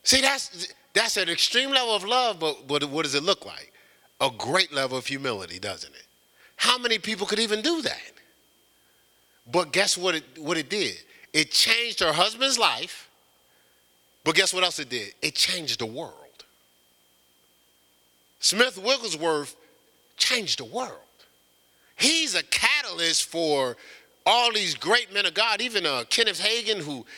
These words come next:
impacted, uh, various men of God, who impacted my life. Right? So, all because somebody from,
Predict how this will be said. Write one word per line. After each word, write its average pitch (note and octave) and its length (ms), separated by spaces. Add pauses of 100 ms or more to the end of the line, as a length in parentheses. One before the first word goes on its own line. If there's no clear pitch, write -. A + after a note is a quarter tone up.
(180)
impacted, G3 760 (260)
uh, C#3 360
various G3 360
men G3 160
of F#3+ 80
God, G3 280
who G#3+ 180
impacted A#3 540
my D4+ 180
life. - 460 (2250)
Right? G#3+ 220 (200)
So, A#3 540 (760)
all D4 320
because C4 500
somebody C4+ 460
from, G#3 300